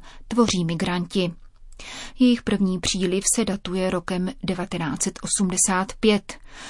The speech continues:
Po pádu komunistických režimů přišly desítky tisíc katolíků, převážně z Polska, později z Albánie, Rumunska a Ukrajiny. V nedávné době vinou blízkovýchodního napětí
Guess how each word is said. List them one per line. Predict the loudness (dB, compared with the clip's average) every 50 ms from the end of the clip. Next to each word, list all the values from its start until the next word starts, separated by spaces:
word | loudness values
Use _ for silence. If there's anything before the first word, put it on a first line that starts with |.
| -16 -16 -2
Po | 0 0 2
pádu | 2 0 0 0 0 0 -2
komunistických | -2 -2 -2 -2 0 0 0 -2 -2 -2 -2 0 0 0 -2 -2 -2 0
režimů | 0 0 0 0 0 0 0 2 2 0 0
přišly | 0 0 2 2 2 4 4 2
desítky | 4 2 0 0 2 2 2 0 0 0 -2 -2 -2
tisíc | 0 -2 0 0 2 0 0 0
katolíků, | -2 -4 0 2 4 4 6 4 2 0 -2 -2 0 0 0 -2 -4 -8 -14 -16 -16 -10
převážně | 0 4 4 6 6 4 4 2 2 0 2
z | 2 0 2
Polska, | 2 2 2 4 4 2 2 2 2 2 2 0
později | -2 -2 -2 0 0 -2 0 0
z | 0 2
Albánie, | 2 2 4 4 4 4 6 4 4 4 2 0 0 -2 -2 2 4
Rumunska | 6 8 8 6 4 2 2 0 0 0 -2 -4 -6 -4 0
a | 0 0 2 0
Ukrajiny. | -2 -2 -2 -2 0 0 0 0 0 0 0 -2 -4 -6 -10 -18 -20 -20 -20 -20 -16 -14 -12 -12 -12 -12 -14 -2 2
V | 4
nedávné | 6 6 6 6 4 4 2 2 0 0 2
době | 2 2 2 2 2 4 4 4
vinou | 4 4 2 2 2 0 0
blízkovýchodního | -2 0 0 -2 0 0 0 -2 -2 -2 -2 -2 -2 0 0 0 2 2 2
napětí | 0 0 0 2 2 2 2 2 2 4 4 4 4